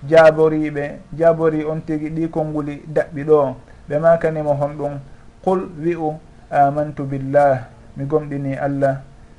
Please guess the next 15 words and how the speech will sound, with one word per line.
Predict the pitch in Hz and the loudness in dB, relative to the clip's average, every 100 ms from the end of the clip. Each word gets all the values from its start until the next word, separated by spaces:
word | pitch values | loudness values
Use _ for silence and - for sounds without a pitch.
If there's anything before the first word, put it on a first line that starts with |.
| - | -12
thumma | 143 151 143 139 | -10 -8 -4 -4
istaqim, | - 139 131 131 120 - - - | -2 -4 -2 -6 -8 -14 -18 -6
refti | 135 156 - | -4 -4 -6
noon | 135 135 143 - - - - | -4 -4 -4 -10 -20 -20 -4
feewa." | 135 123 113 110 - - - - - - - - | 0 2 2 0 -4 -20 -20 -20 -20 -20 -20 -12
Haray | 135 151 143 | -6 -6 -6
ko | 143 | -10
ɗum | 147 | -2
ɗo | 151 | 2
woni | 151 143 | 2 0
ko | 139 | -4
ɓe | 135 131 | -4 -2
wasima | 135 135 127 120 | -2 -4 -6 -6
kon, | 120 120 | -8 -4
"Wi'u, | 170 196 208 | 0 2 2